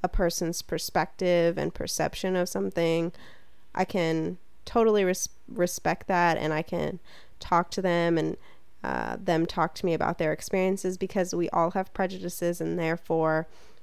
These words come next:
our perception and our perspective is, you know, jaded by our prejudices, and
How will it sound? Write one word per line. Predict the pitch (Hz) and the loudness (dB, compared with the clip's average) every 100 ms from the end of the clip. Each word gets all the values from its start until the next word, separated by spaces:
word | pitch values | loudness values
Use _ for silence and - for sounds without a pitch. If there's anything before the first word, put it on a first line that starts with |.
| - - | -16 -6
our | - | 0
perception | - - 170 - 190 170 - 165 160 165 | 4 4 4 2 0 0 0 0 2 2
and | 160 | 2
our | 156 | 0
perspective | 160 170 - 214 220 - 180 170 | -2 -6 -2 -2 0 0 0 0
is, | 165 - - - - - - | -2 -6 -8 -10 -14 -16 -6
you | 175 | -2
know, | 165 - - 185 180 - - - - - - - - - - - - - - | 0 0 -2 -4 -6 -12 -14 -16 -16 -16 -14 -16 -16 -16 -16 -16 -16 -12 -8
jaded | 180 190 180 185 156 151 - | 0 4 6 6 4 2 0
by | 110 98 95 - 180 - - - - - | 0 0 0 -2 -6 -8 -14 -14 -14 0
our | 185 | 0
prejudices, | - 202 196 185 - - - - - | 4 2 2 0 -6 -4 -4 -4 -2
and | 87 92 | 0 0